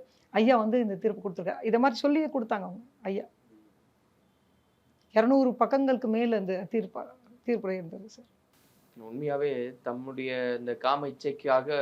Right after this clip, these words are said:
Speaker 2: தன்னுடைய குழந்தைகளையே கொல்லக்கூடியவங்களுக்கு கிடைக்கக்கூடிய ஒரு தண்டனை இப்படிதான் இருக்கும்னு ஒரு சம்மட்டி அடி தான்
Speaker 1: ஆமாங்க.
Speaker 2: இந்த
Speaker 1: வருங்காலங்கள்ல வந்து, அஹ், தப்பு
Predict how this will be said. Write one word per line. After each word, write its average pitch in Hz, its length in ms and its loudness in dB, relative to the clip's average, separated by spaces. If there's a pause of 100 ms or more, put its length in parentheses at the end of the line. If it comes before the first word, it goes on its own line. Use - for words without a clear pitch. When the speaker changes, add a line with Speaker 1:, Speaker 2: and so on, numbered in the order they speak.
(240)
Speaker 2:
தன்னுடைய 123 420 -6
குழந்தைகளையே 143 540 -8 (100)
கொல்லக்கூடியவங்களுக்கு 131 880 -8 (380)
கிடைக்கக்கூடிய 123 640 -6
ஒரு 117 340 -8
தண்டனை 131 380 -6
இப்படிதான் 135 400 -2
இருக்கும்னு 147 320 -6
ஒரு 117 140 -6
சம்மட்டி 147 400 -4
அடி 127 160 -4
தான் 123 200 -2 (440)
Speaker 1:
ஆமாங்க. 262 240 2
Speaker 2:
இந்த 233 180 4
Speaker 1:
வருங்காலங்கள்ல 277 560 10
வந்து, 254 240 6 (360)
அஹ், 214 180 -2
தப்பு 220 260 4